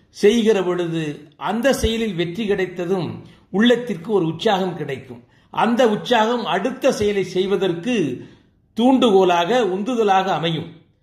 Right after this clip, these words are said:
ஆகவே எதையும் முடியாதென்று முடங்கிவிடாமல் சிறுக சிறுக பிரித்து முயற்சி செய்து வாருங்கள், எதுவும் முடியும். எவ்வளவு பெரிய கட்டடமாக இருந்தாலும்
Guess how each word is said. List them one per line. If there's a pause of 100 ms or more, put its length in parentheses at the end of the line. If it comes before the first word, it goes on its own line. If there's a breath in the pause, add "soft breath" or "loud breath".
(240)
ஆகவே (300)
எதையும்
முடியாதென்று
முடங்கிவிடாமல் (520 loud breath)
சிறுக
சிறுக
பிரித்து
முயற்சி
செய்து
வாருங்கள், (160)
எதுவும்
முடியும். (560 soft breath)
எவ்வளவு
பெரிய
கட்டடமாக
இருந்தாலும்